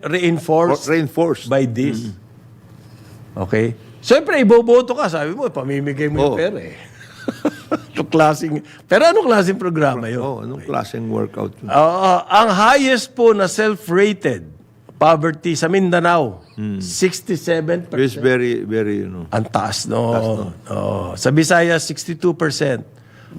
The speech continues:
Speaker 1: Ang, ah, Luzon, fifty-five percent.
Speaker 2: Ang
Speaker 1: Ang N C R,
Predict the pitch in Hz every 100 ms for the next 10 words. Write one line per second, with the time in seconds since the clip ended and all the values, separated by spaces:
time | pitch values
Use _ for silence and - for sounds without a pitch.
0 | 131 147 185 196 196 190 196 175 131 185
1 | 190 165 - 180 - - 151 - 165 175
2 | - - 135 - 127 123 - - _ -
3 | - 120 143 165 160 175 170 202 190 180
4 | 180